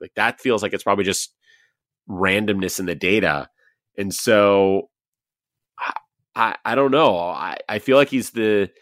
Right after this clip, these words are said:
he should be the same guy. A lot of the underlying things make him look to me like the same guy, but the results are, are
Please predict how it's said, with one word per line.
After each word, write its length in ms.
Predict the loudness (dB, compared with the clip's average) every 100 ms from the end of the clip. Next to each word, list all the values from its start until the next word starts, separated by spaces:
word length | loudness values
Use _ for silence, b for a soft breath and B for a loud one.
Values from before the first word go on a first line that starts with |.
| b b
he 120 | -2
should 400 | -2 4 4 4
be 160 | 0
the 80 | 0
same 360 | 0 0 0 0
guy. 340 | 4 4 4
A 100 | 0
lot 240 | -2 0 0
of 60 |
the 100 | -2 -2
underlying 580 | 0 4 4 4 0
things 420 | -4 -4 -4 -8 -6
make 180 | -6
him 140 | -4 -8
look 420 | -6 -2 -2 -2 -12
to 100 | -6
me 460 | -4 -2 -4 -6 _ _ _ _ _ -2
like 340 | 0 2 -2
the 100 | -8
same 380 | -6 -4 -6 -4
guy, 560 | 0 0 0 -2 -8 -14 _ _ _ _ _ -20 -4
but 400 | 0 2 2 -2 -8 _ _ _ _ _ _ _ _ _ -6
the 80 | -2
results 560 | -2 -2 0 0 0
are, 240 | -8 -10 _ _ _ _ _ _ _ -2
are 360 | 0 0 -2